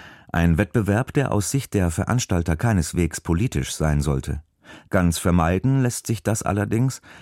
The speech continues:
aus Sicht der norwegischen Zeitung Aftenposten nicht.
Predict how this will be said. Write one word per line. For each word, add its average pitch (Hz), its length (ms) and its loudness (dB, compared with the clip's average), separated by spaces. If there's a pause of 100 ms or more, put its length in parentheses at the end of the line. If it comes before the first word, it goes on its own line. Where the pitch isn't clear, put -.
(120)
aus - 240 -4
Sicht - 220 -4
der 98 100 2
norwegischen 92 640 2
Zeitung 80 460 0 (320)
Aftenposten 113 840 -2
nicht. 123 420 0